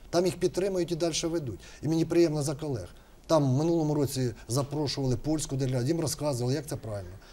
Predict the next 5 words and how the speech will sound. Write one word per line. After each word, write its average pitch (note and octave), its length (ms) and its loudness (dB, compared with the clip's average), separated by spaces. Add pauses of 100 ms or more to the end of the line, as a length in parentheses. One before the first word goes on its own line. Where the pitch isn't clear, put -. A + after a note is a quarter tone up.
(140)
Але D#3+ 240 6
інше, D#3 480 0
коли D#3 180 -2
нас, D3+ 380 -2 (540)
ну, D3 280 0